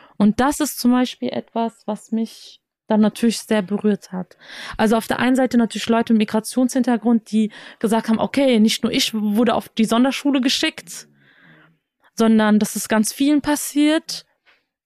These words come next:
Ähm, okay, nicht nur meine Mutter wird schlecht behandelt, wenn sie schlechtes Deutsch redet, sondern, und ich werde gut behandelt, nur weil ich fließig-,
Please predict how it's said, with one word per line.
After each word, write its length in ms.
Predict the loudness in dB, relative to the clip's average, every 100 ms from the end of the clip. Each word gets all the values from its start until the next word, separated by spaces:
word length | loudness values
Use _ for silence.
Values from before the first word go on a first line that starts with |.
| -2
Ähm, 360 | 0 2 0 -4
okay, 300 | -2 2 4
nicht 240 | 2 2
nur 160 | 2 4
meine 320 | 4 4 4
Mutter 260 | 2 0
wird 140 | -2 -2
schlecht 280 | -2 -4 -4
behandelt, 560 | 0 2 4 2 0
wenn 140 | 0 0
sie 140 | 0
schlechtes 420 | -2 -4 -4 -4
Deutsch 300 | -2 -2 -2
redet, 240 | -2 -2 0
sondern, 280 | 2 0 -2 _ -20 -20 _ 0
und 160 | 0
ich 160 | 2 0
werde 160 | 2
gut 180 | 2 0
behandelt, 320 | 0 2 2
nur 80 | 2
weil 120 | 2
ich 100 | 0
fließig-, 400 | -2 -4 -2 -4